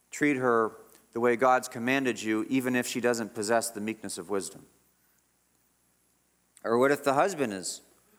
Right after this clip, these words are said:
a challenge and a problem to live with? Richard Steele said similar, "If the husband's government be too heavy, it is better for you to leave him to answer for his severity than for you to answer for your contempt."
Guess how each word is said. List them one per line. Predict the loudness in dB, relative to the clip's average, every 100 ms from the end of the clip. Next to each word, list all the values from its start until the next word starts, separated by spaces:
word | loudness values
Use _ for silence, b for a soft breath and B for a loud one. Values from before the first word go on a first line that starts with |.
| b b b b b b _ -6
a | -4
challenge | 0 2 4 2 -2
and | -4
a | -2
problem | 2 2 2 -4
to | -2
live | 0 0
with? | -4 -10 -14 -10
Richard | 0 0 0 -4
Steele | -2 2 2
said | 2 -2 -2
similar, | -2 0 -2 -2 -8 b b b b
"If | -4
the | 0 2
husband's | 2 2 -2 -2
government | 2 2 4 2 -2 -4 -2
be | -2
too | 2 4
heavy, | 4 2 0 0
it | 0
is | 0
better | 2 2 2 0
for | 0
you | 2 2 2
to | -2 -2
leave | 2 2 2
him | -2 0
to | -2
answer | 0 0 0 0 0 -2 B B B B
for | -2 0
his | 4 4 4 4
severity | 4 4 4 4 4 2 0
than | 0 -2 0
for | 0 2
you | 4 6 4
to | 2 0
answer | 0 0 -2 -2
for | 2
your | 2 2
contempt." | -2 -6 -4 -4 -6 -18